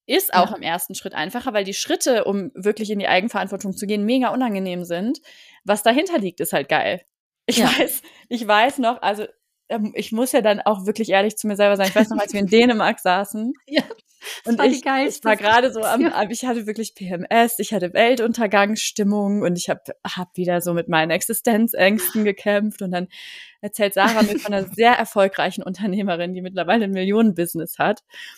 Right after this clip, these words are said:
Speaker 1: und dass die halt irgendwie mit zwanzig Euro noch im Supermarkt stand. Und was sag ich dazu? „Ja, aber ihr Partner war auch Referendar, die musste sich ja keine Sorgen machen.“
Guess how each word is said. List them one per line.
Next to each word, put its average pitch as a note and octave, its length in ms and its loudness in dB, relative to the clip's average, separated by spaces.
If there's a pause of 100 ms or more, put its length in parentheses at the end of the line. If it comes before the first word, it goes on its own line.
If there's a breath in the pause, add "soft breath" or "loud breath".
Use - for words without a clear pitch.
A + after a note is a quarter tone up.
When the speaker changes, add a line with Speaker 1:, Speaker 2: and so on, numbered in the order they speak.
(240 loud breath)
Speaker 1:
und F#3+ 140 -2
dass F#3+ 180 4
die G3 180 -2
halt G3+ 160 4
irgendwie G3+ 280 2
mit F#3 160 -4
zwanzig G#3 420 -2
Euro G3+ 200 2
noch F#3+ 160 -4
im G3 80 -4
Supermarkt F#3 560 -4
stand. G3 320 -4
Und F3+ 120 -10
was A#3+ 140 4
sag A#3+ 160 2
ich - 120 -8
dazu? A3 360 -4 (220)
„Ja, E3 200 -8 (520)
aber F3+ 180 -4
ihr E3+ 100 -4
Partner E3+ 340 -6
war D#3+ 120 -4
auch - 120 -10
Referendar, F3 400 -6
die E3 80 -8
musste E3+ 260 -12
sich E3+ 160 -12
ja F3+ 80 -4
keine F3+ 280 -6
Sorgen A3 260 0
machen.“ G4 300 4